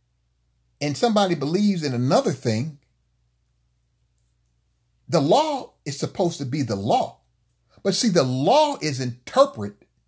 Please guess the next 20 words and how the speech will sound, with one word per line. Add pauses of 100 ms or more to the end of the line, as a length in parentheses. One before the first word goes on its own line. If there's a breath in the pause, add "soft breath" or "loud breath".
(440)
by
whoever's (380)
judging
the
law. (680 soft breath)
So
you
can
take
it
for
what
it's
worth.
Is
the
law
really
the
law?